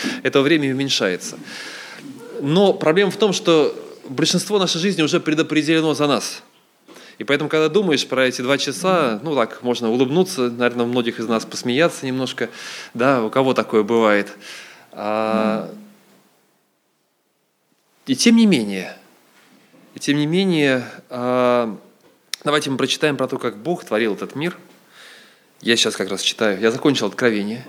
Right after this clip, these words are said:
я читаю книгу Бытия, естественно, да, после Откровения. «Вначале сотворил Бог небо и землю, земля же была безвидна и пуста, и тьма над бездною,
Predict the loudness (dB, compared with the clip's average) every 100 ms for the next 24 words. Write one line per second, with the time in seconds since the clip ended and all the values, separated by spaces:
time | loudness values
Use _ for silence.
0 | -4 -2 0 0 -2 -2 -2 -2 -2 -4
1 | -2 0 0 -2 -6 -6 -8 -4 -4 -4
2 | -6 -6 -8 -4 -2 -2 -2 -6 -10 -18
3 | -16 -16 -16 -20 -20 _ _ _ _ _
4 | _ _ _ _ _ _ _ _ _ _
5 | _ _ _ _ _ _ _ _ _ _
6 | _ _ _ _ _ _ _ _ _ _
7 | _ _ -2 2 6 6 4 0 2 4
8 | 4 0 -2 0 0 0 -6 -4 0 0
9 | 0 -6 -10 -20 -16 -6 -2 2 2 0
10 | -2 -2 0 -2 -2 -2 -4 -4 -6 -6
11 | -6 -6 -10 _ _ _ _ -6 -2 2
12 | 2 2 0 0 -2 -6 -8